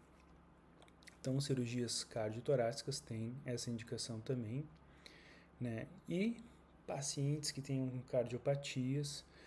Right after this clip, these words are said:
pra gente conseguir manter melhor a relação, né, de ventilação e perfusão, que a gente chama isso de relação V Q, a gente tem indicação de tá mantendo esse paciente também em ventilação mecânica, onde eu consigo ajustar,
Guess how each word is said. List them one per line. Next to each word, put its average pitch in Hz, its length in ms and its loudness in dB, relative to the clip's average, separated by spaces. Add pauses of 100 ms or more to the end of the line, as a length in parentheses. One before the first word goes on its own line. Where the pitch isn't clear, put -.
(240)
pra 123 140 4
gente 120 240 -2
conseguir 120 400 -2
manter 120 360 0
melhor 120 400 4
a 127 40 4
relação, 117 640 0
né, 110 160 0
de 110 180 -4
ventilação 120 1120 2
e 123 120 2
perfusão, 131 600 2
que 131 140 -2
a 107 40 0
gente 107 220 -4
chama 117 240 0
isso 110 180 -2
de 113 120 -4
relação 113 520 0
V 110 280 2
Q, 143 340 0 (800)
a 139 100 -2
gente 131 280 0
tem 120 160 0
indicação 123 580 0
de 120 140 -8
tá 120 100 -4
mantendo 110 380 -2
esse 110 120 -6
paciente - 680 -6 (520)
também 135 500 2 (560)
em 120 100 0
ventilação 117 560 0
mecânica, 117 580 0
onde 110 160 0
eu 107 120 -2
consigo 117 480 -2
ajustar, 107 580 -2